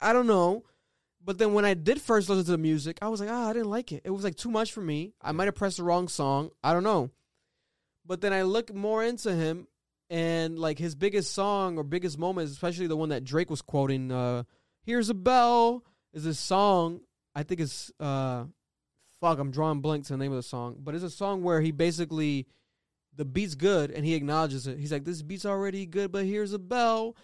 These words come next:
Speaker 1: And he adds a bell to the beat. Ding, dong. And the beat gets harder. And it's like, "Oh, shit." It creates, like, this moment, like, sonically when you're hearing it.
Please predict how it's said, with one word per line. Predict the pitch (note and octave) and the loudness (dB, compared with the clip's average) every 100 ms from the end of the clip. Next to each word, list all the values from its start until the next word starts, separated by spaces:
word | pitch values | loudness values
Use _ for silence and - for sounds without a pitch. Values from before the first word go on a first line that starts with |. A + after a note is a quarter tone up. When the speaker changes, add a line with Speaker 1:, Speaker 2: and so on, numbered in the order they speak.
| _ | _
Speaker 1:
And | D3+ | -2
he | D3+ | 2
adds | E3 D#3 | 2 0
a | |
bell | D3 C#3+ F3 | -2 2 2
to | D3 | 0
the | D3 | -4
beat. | C#3+ D3+ - | -4 -4 0
Ding, | C5 D5+ D5+ _ | 0 0 -4 _
dong. | G4 G4+ G#4+ G#4+ _ - | 2 2 0 -8 _ -8
And | D3 | -4
the | |
beat | C3+ F3+ | -2 0
gets | D#3+ | 0
harder. | D#3+ E3+ C#3+ B2+ _ _ _ - | 4 2 2 -4 _ _ _ -2
And | D#3 | 0
it's | D3+ | 2
like, | D#3 - | 0 0
"Oh, | C#4 B3 D3+ | 2 2 2
shit." | - D4+ C#4+ | -2 0 0
It | F3+ | -2
creates, | - G3 F3 | 2 4 4
like, | |
this | E3 D3 | 0 2
moment, | D#3+ F#3+ E3+ C#3+ D3 | 6 6 4 0 -2
like, | C#3+ | -4
sonically | - F3+ F#3 E3 D3+ | 0 2 2 2 0
when | D3+ | 0
you're | C#3+ | 2
hearing | E3 F#3 D#3+ | 4 4 4
it. | C3+ | 0